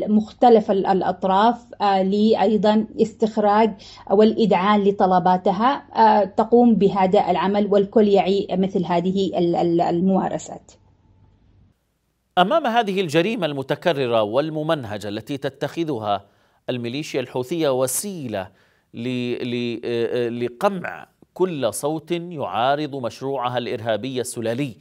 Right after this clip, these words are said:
Speaker 2: ما هو موقف القوانين الدولية والمحلية تجاه هذه الجريمة؟ وما المطلوب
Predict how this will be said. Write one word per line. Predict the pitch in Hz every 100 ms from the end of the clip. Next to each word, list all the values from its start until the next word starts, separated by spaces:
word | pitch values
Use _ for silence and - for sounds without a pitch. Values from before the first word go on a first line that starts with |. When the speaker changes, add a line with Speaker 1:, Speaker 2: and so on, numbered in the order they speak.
| _ _ _
Speaker 2:
ما | 180 427
هو | 359 190 127
موقف | 123 185 185 170 170
القوانين | 135 - 139 127 117 131 165
الدولية | 151 117 117 110 87 73
والمحلية | 76 131 127 143 143 160 139 - _ _ -
تجاه | 160 139 233
هذه | 202 156 143 131 127
الجريمة؟ | 127 110 117 131 208 120 -
وما | - 85 131
المطلوب | 131 127 139 185 180